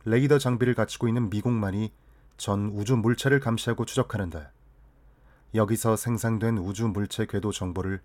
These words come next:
일부 공개하고 있다. 하지만 상대적으로 정밀도가 낮고 공개 시기도 미국이 정한다. 특히 전 세계가 주목하는 우주 위험 이벤트에 대해서는 미국조차도 예측 결과를 쉽게 발표하지 않는다.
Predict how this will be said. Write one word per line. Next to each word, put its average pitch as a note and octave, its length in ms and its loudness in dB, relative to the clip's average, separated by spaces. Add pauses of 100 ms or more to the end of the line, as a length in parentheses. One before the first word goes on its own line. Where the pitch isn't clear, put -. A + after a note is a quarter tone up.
일부 G2 280 -4
공개하고 G#2 440 -4
있다. C#2+ 320 -14 (760)
하지만 F2 400 -6 (680)
상대적으로 C#3 720 2
정밀도가 A2+ 560 0
낮고 G#2 480 -2 (640)
공개 C#3 320 4
시기도 C#3 380 2
미국이 A#2+ 300 2
정한다. E2+ 460 -4 (1200)
특히 F3 300 2 (420)
전 D#3 240 4
세계가 E3 380 4
주목하는 C#3+ 600 0 (160)
우주 C#3 320 2
위험 D3 220 4
이벤트에 C3 380 2
대해서는 G#2+ 460 -2 (480)
미국조차도 A2 960 -2 (380)
예측 A2+ 360 2
결과를 A2 380 2
쉽게 C#3+ 400 0
발표하지 A2+ 400 0
않는다. E2 440 -6